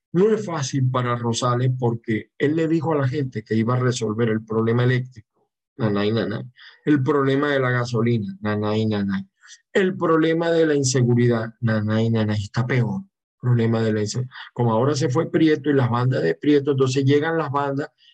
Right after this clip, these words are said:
que durante Prieto no actuaron a querer recuperar el espacio perdido. El problema del agua, nanay, nanay. Entonces quiere disfrazarnos, Rosales, la cosa con bolsitas de comida, con becas, el becagel.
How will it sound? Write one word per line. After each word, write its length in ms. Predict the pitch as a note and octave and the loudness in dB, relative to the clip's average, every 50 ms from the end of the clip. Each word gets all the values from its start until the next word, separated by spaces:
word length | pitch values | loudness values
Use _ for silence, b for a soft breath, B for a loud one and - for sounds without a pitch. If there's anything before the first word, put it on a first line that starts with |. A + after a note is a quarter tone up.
| b _ _ | b _ _
que 140 | - D3+ | -2 0
durante 480 | D3 C#3 C#3 C3 C3 C3 B2+ B2+ B2+ A#2+ | 2 2 2 4 4 2 2 2 0 -2
Prieto 500 | B2 B2+ B2+ B2+ C3 C3 C3 B2+ D3 C#3+ | 0 0 2 2 2 2 2 0 -2 0
no 200 | C#3 C3+ C3 C3 | 0 2 2 2
actuaron 580 | C3 C3 B2+ - C3+ C3 C3 B2+ C#3 D#3 D#3 - - _ - | 0 -2 -2 0 0 0 2 0 -2 -4 -6 -12 -20 _ -8
a 120 | A#2 A2+ - | -6 -6 -6
querer 320 | - - A#2 A2 A#2+ A#2+ A#2+ | -4 -2 0 2 2 2 2
recuperar 640 | C3 C#3+ C3 B2+ C#3+ C3+ C3 C3 B2+ B2 B2 A#2 B2 | 2 0 0 0 -2 -2 0 0 0 0 0 0 0
el 120 | C3 B2+ | 2 2
espacio 500 | B2 A#2+ - - A#2+ A#2 A2+ - B2+ A#2+ | 0 0 -2 -4 -4 -4 -4 -4 -4 -2
perdido. 420 | A#2+ A2+ G#2 G2+ G#2 A2 - - _ _ _ _ _ _ _ _ _ _ _ _ _ _ _ _ _ _ _ _ _ _ _ _ - | -2 -2 -4 -6 -8 -12 -12 -14 _ _ _ _ _ _ _ _ _ _ _ _ _ _ _ _ _ _ _ _ _ _ _ _ -2
El 200 | - E3+ C#3+ B2+ | -2 0 0 0
problema 500 | D#3 D3+ C#3+ C#3+ D3 D#3 D#3+ F3 E3+ E3 | 0 0 0 0 0 0 0 0 0 0
del 200 | D#3+ D#3 D3+ D#3 | 2 2 2 0
agua, 300 | D#3 D#3 C#3+ C3 B2 A#2 - - - | 0 -2 -2 -2 -2 -4 -4 -8 -8
nanay, 460 | A2 G#2 G#2 G#2 G#2+ G#2+ A2 A2 A2+ | -4 -4 -2 0 0 2 2 2 2
nanay. 420 | A2 A2 G#2 G#2 G#2 G2 F#2+ F#2+ _ _ _ _ _ _ _ _ _ _ _ _ _ | 2 2 0 0 0 -2 -4 -6 _ _ _ _ _ _ _ _ _ _ _ _ _
Entonces 300 | C#3+ D#3+ D#3+ D#3 G3 G3 | -2 -2 0 0 0 0
quiere 320 | G3 F#3 E3+ E3 D#3+ F3 E3+ | 0 0 2 2 2 2 2
disfrazarnos, 760 | E3 E3+ C3+ D3 D#3+ D#3+ C#3+ B2+ D3+ D3 C#3 C3+ C#3+ C#3+ C#3+ | 2 0 0 0 0 0 0 0 0 0 0 0 0 0 0
Rosales, 460 | C#3 D3+ D3 C3 C3+ C#3 C#3 C#3+ C#3+ | 0 0 0 0 0 0 0 0 0
la 160 | C#3+ D3 C#3 | 0 -2 -2
cosa 260 | C3 C#3 C3+ B2+ C3 C3+ | 0 0 2 2 2 2
con 160 | C3 C3 B2 B2 | 2 2 4 4
bolsitas 480 | B2 A#2+ A#2 A#2 B2+ B2+ B2+ C3 B2 | 4 4 2 0 0 0 2 2 2
de 100 | B2 B2 | 0 0
comida, 640 | B2+ - A#2+ A2+ A#2+ B2 C#3+ F3 F#3+ F#3 F3 E3 E3+ B B B B B B _ | -2 -2 0 2 2 4 4 4 2 2 0 -2 -4 B B B B B B _
con 280 | - D3 C#3+ C#3 C3+ | 0 0 2 2 4
becas, 400 | C3+ C3+ C#3 C3 C3 D#3 C3 A#2+ | 4 2 2 0 0 0 2 2
el 100 | B2 A#2+ | 2 2
becagel. 800 | G2+ - A2+ - - - C#3 B2+ B2+ - A#2 A#2 C3 C#3 B2+ - | 0 -2 -4 -6 -4 -2 0 0 0 0 0 0 2 2 0 -2